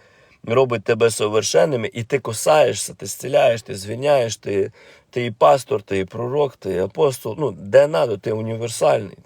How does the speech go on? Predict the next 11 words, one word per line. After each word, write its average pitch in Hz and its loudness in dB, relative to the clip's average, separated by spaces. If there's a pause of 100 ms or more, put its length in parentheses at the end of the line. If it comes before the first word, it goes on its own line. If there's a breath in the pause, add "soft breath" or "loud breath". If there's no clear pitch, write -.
тому 98 -16
що, 104 -10 (640 soft breath)
е, 95 0
ти - 0
бачиш 110 2
Отця 113 -2
Творящого. - -12 (1200)
Це 135 4
не 113 0
ти 147 -4
твориш. 107 -4